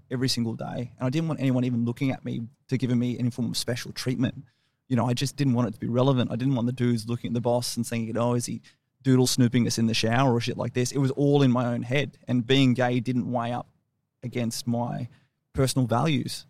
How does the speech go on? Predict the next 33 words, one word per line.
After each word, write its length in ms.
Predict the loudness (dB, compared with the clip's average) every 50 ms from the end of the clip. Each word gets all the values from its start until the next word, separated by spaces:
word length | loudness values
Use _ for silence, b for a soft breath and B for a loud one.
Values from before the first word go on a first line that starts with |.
| _ -4
You 80 | -2
know, 160 | -2 0 -2 -2
it 60 | 0 2
was 180 | 2 2 2
just, 220 | 2 0 -2 -2 -2
it 80 | -2
was 320 | 0 0 -2 -4 -6 -8 -10 -6
selfish. 460 | -2 0 0 0 -2 -4 -8 -8 -6 -4
Like, 160 | -4 -2 0
I 60 | -2
didn't 280 | 0 0 0 0 0 0
need 300 | 2 2 0 0 -2 -2
to 300 | -4 -8 -6 -6 -8 -8 -12 _ _ _ -6
be 180 | -4 -4 -4
gay 360 | -4 -6 -8 -8 -8 -8 -8 -8
'cause 100 | -8 -8
it 60 | -6
was, 340 | -6 -6 -6 -6 -6 -8 -12 _ _ _ _ -8
it 60 | -6
was, 220 | -4 -4 -2 -2 -2
it 120 | -2 -2
detracted 420 | -4 -6 -6 -8 -8 -6 -8 -8
from 140 | -6 -4 -2
my 120 | -2 -2 -2
job 320 | 0 0 0 0 -2 -4 -8 -4
personally, 440 | -2 -2 -2 -2 -2 -2 -2 -2
and 100 | -2 -2
I 40 | -4
felt 240 | -4 -4 -6 -6 -6
selfish. 440 | -4 -4 -4 -4 -4 -8 -12 -10 -10
But 140 | -8 -10 -10 -12 b b b b b b b b b b b b b
anyway, 320 | b 4 6 8 8 8 8 8
as 420 | 6 6 6 6 2 0 -2 -8